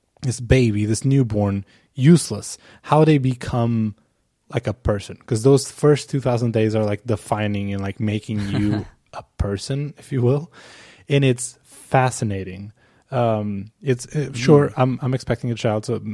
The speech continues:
Speaker 1: I may be, you know,
Speaker 2: Right.
Speaker 1: <laughs> primed for, for this type of content, but it was really, really interesting. Uh, it was shot really well. It's beautiful, beautifully
Speaker 2: <laughs>
Speaker 1: shot. And, uh, yeah, I learned a lot. Like, um,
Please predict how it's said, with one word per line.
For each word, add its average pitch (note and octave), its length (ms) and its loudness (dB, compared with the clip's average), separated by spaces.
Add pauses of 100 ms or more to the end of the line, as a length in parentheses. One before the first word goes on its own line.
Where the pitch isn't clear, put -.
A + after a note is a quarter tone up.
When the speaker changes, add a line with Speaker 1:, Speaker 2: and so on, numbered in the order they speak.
(100)
Speaker 1:
I A#2 140 -4
may A#2+ 200 4
be, A#2 360 2
you A#2 140 -2
know, A2 240 2
Speaker 2:
Right. F#2 280 -12
Speaker 1:
<laughs> - 680 -12
primed B2 380 4
for, B2 200 0
for B2+ 140 2
this A#2+ 180 2
type B2+ 180 2
of B2+ 100 -8
content, D#3+ 480 4 (340)
but C3+ 340 4
it E3+ 60 6
was E3+ 240 4
really, C#3+ 400 4
really C3+ 340 4
interesting. F#3+ 540 -2 (360)
Uh, B2 120 -4
it C3+ 40 -2
was D3 200 4
shot E3 380 -2
really A2+ 360 2
well. B2+ 300 2
It's A2+ 120 -6
beautiful, B2 640 -6
beautifully C3 460 -4
Speaker 2:
<laughs> D#3+ 100 -2
Speaker 1:
shot. A#2+ 200 -2 (440)
And, C#3 480 0
uh, C3+ 220 2
yeah, F#3+ 200 -2
I B2+ 60 2
learned D3 240 4
a C#3+ 60 2
lot. D3+ 280 -6
Like, A#2 220 -4
um, A#2 320 -6